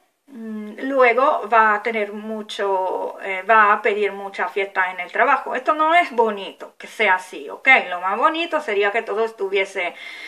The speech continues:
eh, pensado para poder tener toda la, la, hacer ausencia cuando se necesita y esto, ¿ok? Pero está claro que yo lo veo tranquilamente en mi casa, yo tengo tres hijos y sí,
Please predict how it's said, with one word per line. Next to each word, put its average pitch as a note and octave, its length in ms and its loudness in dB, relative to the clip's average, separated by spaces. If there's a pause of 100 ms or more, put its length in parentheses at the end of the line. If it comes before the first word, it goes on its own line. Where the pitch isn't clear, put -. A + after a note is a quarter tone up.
(180)
eh, G3 360 -4
pensado B3 680 2
para G#3+ 260 2
poder F#3+ 320 -4
tener G3+ 320 -4
toda F#3 240 -4
la, - 680 -4
la, F3+ 560 -4 (200)
hacer G#3+ 300 -4
ausencia F#3+ 1040 -4 (200)
cuando F3+ 300 -8
se - 400 -10
necesita - 800 0
y F#3+ 100 -2
esto, E3+ 260 -8
¿ok? - 120 -6 (160)
Pero D#4+ 300 6 (1080)
está B3+ 360 2
claro C4 340 6
que B3 220 2
yo A3 120 2
lo B3+ 140 4
veo A3 300 2
tranquilamente G3+ 720 -4
en C4+ 60 -4
mi A3 120 -6
casa, G#3 280 0
yo A#3 120 -2
tengo F3 240 -6
tres B3 300 2
hijos D4 300 -4
y G3+ 80 -2
sí, G3 240 -8